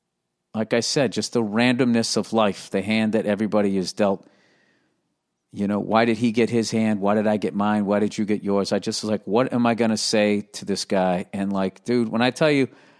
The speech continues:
I met this guy and, like, he just, like, lit up the room. One of the most positive people I've ever met in my life.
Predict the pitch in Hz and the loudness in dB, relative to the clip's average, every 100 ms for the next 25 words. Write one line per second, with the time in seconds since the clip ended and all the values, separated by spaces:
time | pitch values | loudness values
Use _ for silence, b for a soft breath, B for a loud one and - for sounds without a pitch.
0 | b b b b _ _ - 113 147 143 | b b b b _ _ -4 0 2 0
1 | 143 - 120 107 104 104 110 107 107 110 | -2 0 2 2 2 -2 -2 -2 0 0
2 | 107 104 - _ - 131 147 165 180 156 | 0 -2 -12 _ -8 -4 -2 0 0 0
3 | 104 101 123 147 - - 113 104 117 101 | -2 0 2 4 2 0 0 2 2 2
4 | 104 - _ _ _ _ _ _ _ _ | 0 -6 _ _ _ _ _ _ _ _
5 | 127 147 147 131 - - 165 175 185 151 | 0 4 4 2 -2 2 2 4 0 -2
6 | 165 147 - 127 120 - 113 107 131 131 | 0 0 0 0 0 0 0 2 0 2
7 | 131 120 113 113 107 101 92 113 123 98 | 2 2 0 0 2 0 0 2 2 2
8 | - - | -4 -14